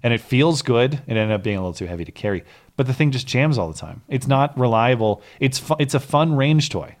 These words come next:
but it is not reliable for a life and death scenario, at least to my satisfaction. Um, so you, so that's what I would say. Identify your purpose, and then go to,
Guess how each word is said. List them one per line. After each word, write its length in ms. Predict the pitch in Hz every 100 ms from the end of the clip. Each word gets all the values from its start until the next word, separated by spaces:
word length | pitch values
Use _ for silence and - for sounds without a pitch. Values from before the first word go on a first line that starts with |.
| -
but 100 | 117
it 80 | 113
is 120 | 104
not 260 | 113 127
reliable 640 | 123 107 107 113 98 90 90
for 220 | - 107
a 40 | 98
life 260 | 98 98
and 100 | 98
death 180 | 95 92
scenario, 520 | - 92 104 98 - -
at 60 |
least 200 | 110 113 -
to 60 |
my 160 | 104 117
satisfaction. 760 | - 82 76 78 69 - 127 - - - _ _ _ _ 120
Um, 480 | 117 120 113 107 -
so 140 | - 151
you, 240 | 151 156 -
so 340 | - 139 123 -
that's 200 | 135 135
what 80 | 131
I 40 |
would 100 | 113
say. 140 | 110 - - _ -
Identify 360 | 113 135 165 165
your 120 | 165
purpose, 480 | 160 151 135 135 - - - -
and 100 | 123
then 120 | 147
go 240 | 135 160 202
to, 500 | - 190 190 175